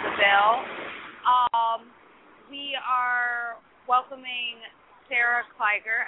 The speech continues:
again. And then Toby Lightman is a new addition that we're really excited.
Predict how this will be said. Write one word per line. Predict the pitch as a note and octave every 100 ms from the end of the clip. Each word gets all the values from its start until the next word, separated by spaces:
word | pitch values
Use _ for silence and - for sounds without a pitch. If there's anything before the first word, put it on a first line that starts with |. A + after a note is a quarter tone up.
| A3+
again. | A3+ G#3 G#3+ C4+ - _ - _ - - A#3+
And | B3+
then | B3+ B3+ B3 - _ -
Toby | E4 E4+
Lightman | C#4+ A#3+ B3+ - D#4 G4 G#4 F#4 _
is | B3 B3
a |
new | A#3+ B3 C4 B3+
addition | A#3 A3+ A3 - G3 G3 F#3+ - - - - G3
that |
we're | G3+ G#3+ G3+
really | A3 A3+ A#3
excited. | - A3+ G#3 F#3+ G3 G3+